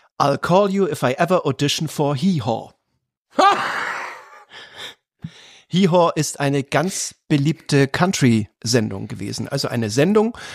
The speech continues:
Speaker 1: wo es Spielszenen gab und zwischendurch gab's ganz viel Country-Musik.
Speaker 2: Hilfe.
Speaker 1: Und das ist das, was ich meinte, dass das total passt mit dem Titelsong.
Speaker 2: Ah.
Speaker 1: Mit dem Songtitel, Titelsong dieser Folge.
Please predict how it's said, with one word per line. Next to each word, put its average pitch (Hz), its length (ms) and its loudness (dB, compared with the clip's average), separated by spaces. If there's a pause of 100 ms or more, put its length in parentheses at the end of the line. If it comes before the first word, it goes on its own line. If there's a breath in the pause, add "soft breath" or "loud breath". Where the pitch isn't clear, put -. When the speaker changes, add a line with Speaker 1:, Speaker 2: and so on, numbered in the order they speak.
(140 loud breath)
Speaker 1:
wo 127 160 0
es - 140 -6
Spielszenen 180 640 0
gab 151 280 0
und 123 100 -4
zwischendurch 139 420 -6
gab's - 200 -6
ganz 139 160 -2
viel 143 120 -4
Country-Musik. 110 760 -4 (400)
Speaker 2:
Hilfe. 107 720 0 (140)
Speaker 1:
Und 123 100 0
das 151 120 2
ist - 120 -2
das, 190 160 2
was 160 160 0
ich 143 100 -8
meinte, 139 420 0
dass 147 200 -2
das 139 200 -2
total - 360 -4
passt - 520 -6
mit 135 420 -10
dem 135 260 -4
Titelsong. - 520 -10 (300)
Speaker 2:
Ah. 127 840 4
Speaker 1:
Mit 76 100 -4
dem 110 100 -4
Songtitel, 131 600 -2
Titelsong 95 800 -8 (240)
dieser 92 300 -8
Folge. 90 420 -16